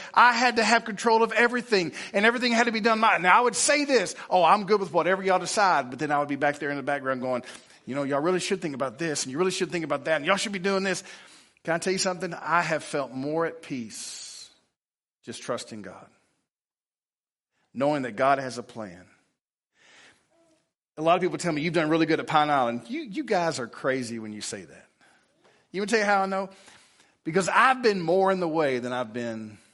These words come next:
on the right side of things. And I can tell you that because I'm the one living that life.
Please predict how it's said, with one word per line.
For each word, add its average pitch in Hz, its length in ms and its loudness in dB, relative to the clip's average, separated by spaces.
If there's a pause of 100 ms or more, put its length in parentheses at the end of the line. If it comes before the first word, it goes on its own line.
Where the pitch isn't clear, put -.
(100)
on 123 120 -10
the 113 80 -10
right 107 240 -8
side 98 280 -10
of 98 60 -20
things. 98 460 -20 (480)
And 170 120 0
I 233 100 4
can 247 140 -4
tell 240 160 0
you 254 80 0
that 185 120 0
because 180 200 2
I'm 220 100 4
the 240 60 -2
one 202 180 0
living 226 360 0
that 107 220 -8
life. - 540 -20